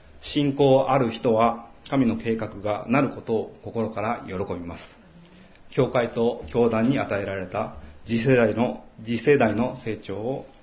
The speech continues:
信仰のある者は喜ぶのです。もちろん、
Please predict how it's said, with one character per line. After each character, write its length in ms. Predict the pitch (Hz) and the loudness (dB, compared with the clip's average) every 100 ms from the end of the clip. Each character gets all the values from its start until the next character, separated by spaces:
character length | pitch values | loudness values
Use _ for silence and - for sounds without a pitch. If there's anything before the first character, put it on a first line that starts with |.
| - | -16
信 300 | - 117 110 | -8 -4 -4
仰 180 | 104 104 | -4 -6
の 200 | 104 - | -6 -6
あ 60 | 110 | -6
る 80 | |
者 240 | 92 95 101 | -8 -8 -8
は 200 | 107 - | -8 -8
喜 80 | 98 | -10
ぶ 340 | 95 92 85 | -8 -8 -8
の 100 | - | -12
で 120 | - | -16
す。 200 | - - _ _ _ _ _ _ - _ _ _ _ _ - | -18 -20 _ _ _ _ _ _ -20 _ _ _ _ _ -10
も 140 | 123 | -2
ち 100 | 202 | 4
ろ 120 | 151 | 4
ん、 300 | 143 190 185 | 4 0 -8